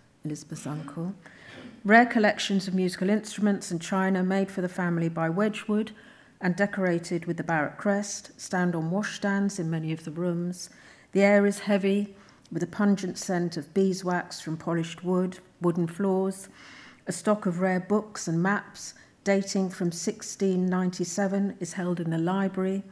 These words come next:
Four-poster beds cast tall shadows across the sleeping chambers. This was an age of elegance and brutality.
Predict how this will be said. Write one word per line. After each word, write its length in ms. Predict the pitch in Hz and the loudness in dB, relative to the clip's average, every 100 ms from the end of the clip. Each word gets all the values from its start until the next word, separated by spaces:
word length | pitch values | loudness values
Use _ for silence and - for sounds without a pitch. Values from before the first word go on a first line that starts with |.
| - - - - | -18 -20 -20 -20
Four-poster 640 | - 226 220 214 185 165 175 | -2 2 2 0 -6 -4 -8
beds 580 | - 180 175 175 - - - _ | -4 -2 -2 -6 -14 -16 -20 _
cast 380 | - 165 165 - | -4 -4 -4 -6
tall 260 | 196 190 | -2 -2
shadows 540 | 185 180 165 156 156 - | -2 -2 -2 -2 -4 -6
across 340 | - 165 160 | -8 -8 -8
the 80 | - | -10
sleeping 480 | - 175 160 - 151 | -8 -6 -4 -4 -6
chambers. 720 | - 156 151 143 147 - - - - - - - | -6 -6 -6 -6 -8 -8 -16 -20 -20 -20 -20 -2
This 240 | 226 226 | -2 0
was 120 | 208 | -2
an 80 | 190 | 0
age 280 | 180 165 165 | 0 0 -2
of 80 | 160 196 | -4 0
elegance 520 | 180 170 151 156 - | 0 0 -4 -4 -8
and 120 | 147 | -6
brutality. 840 | 156 151 - 151 151 - 143 151 | -6 -6 -8 -8 -8 -10 -10 -10